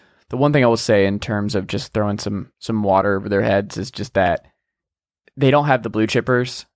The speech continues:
to run the table in the playoff. Like, Cincinnati's not getting through a Clemson, Ohio State gauntlet. Like, it's, it's just not happening. So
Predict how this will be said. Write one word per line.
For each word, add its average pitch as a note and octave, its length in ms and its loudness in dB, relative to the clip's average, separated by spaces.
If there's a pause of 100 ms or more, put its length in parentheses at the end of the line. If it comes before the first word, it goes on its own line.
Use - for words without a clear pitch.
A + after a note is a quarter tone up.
(160)
to C3 140 0
run B2 160 2
the B2 60 2
table B2+ 220 2
in B2+ 60 2
the B2+ 80 -2
playoff. B2+ 380 2 (160)
Like, G2 160 -2
Cincinnati's G#2 580 0
not G2 340 0
getting G2+ 240 0
through G2+ 300 0
a F#2+ 140 0 (180)
Clemson, G#2 400 -2
Ohio G2 240 2
State G2+ 300 -2
gauntlet. F#2 460 0 (200)
Like, G#2+ 140 -2
it's, - 160 -4
it's - 340 -10
just - 180 -10
not F2 200 2
happening. A2+ 520 0 (520)
So A2 680 2